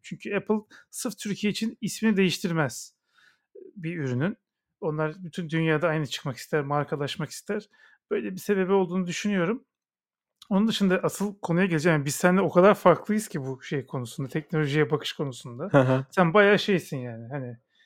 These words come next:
Speaker 1: son teknoloji kovalayayım ve Apple, e, mümkünse hani seçebiliyorsam Apple'ı seçeyim tarafındasın. Mesela
Speaker 2: Zamanında
Speaker 1: bir
Speaker 2: hiç kovalayamadım. <laughs> O yüzden artık şu an kovalayabildiğim için kovalamak istiyorum. <laughs>
Speaker 1: Mesela be-, benim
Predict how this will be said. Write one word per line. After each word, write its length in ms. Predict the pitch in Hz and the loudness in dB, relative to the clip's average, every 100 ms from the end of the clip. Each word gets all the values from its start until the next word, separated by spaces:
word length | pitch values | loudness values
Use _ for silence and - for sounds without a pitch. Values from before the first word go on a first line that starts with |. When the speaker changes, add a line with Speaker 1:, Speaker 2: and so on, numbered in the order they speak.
| _ | _
Speaker 1:
son 280 | - - 202 | -18 2 4
teknoloji 480 | - 185 - 165 147 | 4 -2 0 2 2
kovalayayım 500 | - 185 220 233 233 | 4 6 6 4 6
ve 200 | 202 214 | 6 6
Apple, 240 | 202 190 156 - _ _ _ _ - | 6 6 4 -2 _ _ _ _ -2
e, 100 | 156 | 0
mümkünse 600 | 151 156 147 147 - 123 | 2 0 0 -2 -2 -4
hani 280 | 143 123 110 _ | -2 -4 -6 _
seçebiliyorsam 760 | - 196 190 175 170 185 262 240 | -2 2 4 4 4 4 2 0
Apple'ı 260 | 214 175 | 0 0
seçeyim 320 | 135 147 - 120 | -2 -6 -10 -10
tarafındasın. 460 | 135 120 147 143 | -8 2 6 6
Mesela 260 | 147 151 170 | 6 4 6
Speaker 2:
Zamanında 0 | |
Speaker 1:
bir 120 | 196 | 4
Speaker 2:
hiç 100 | 226 | 4
kovalayamadım. 840 | - 180 160 175 202 196 190 269 - _ | 2 4 6 6 6 6 4 0 -2 _
<laughs> 680 | 185 156 165 453 180 466 302 | 4 6 6 6 8 6 8
O 180 | 247 214 | 6 6
yüzden 300 | 208 196 185 | 2 0 2
artık 340 | 202 214 180 | 2 2 -2
şu 160 | - 202 | 6 6
an 140 | 196 | 6
kovalayabildiğim 760 | 190 170 170 185 196 180 160 180 | 6 6 8 6 4 4 4 2
için 240 | 175 220 | 0 0
kovalamak 500 | - 180 165 165 170 | 6 8 8 8 4
istiyorum. 440 | - - 143 139 - - _ | 0 2 4 4 0 -8 _
<laughs> 160 | - - | -2 0
Speaker 1:
Mesela 600 | 175 165 160 196 180 147 | -2 2 4 8 8 8
be-, 140 | 175 - | 4 2
benim 460 | 180 165 208 294 | 4 6 6 2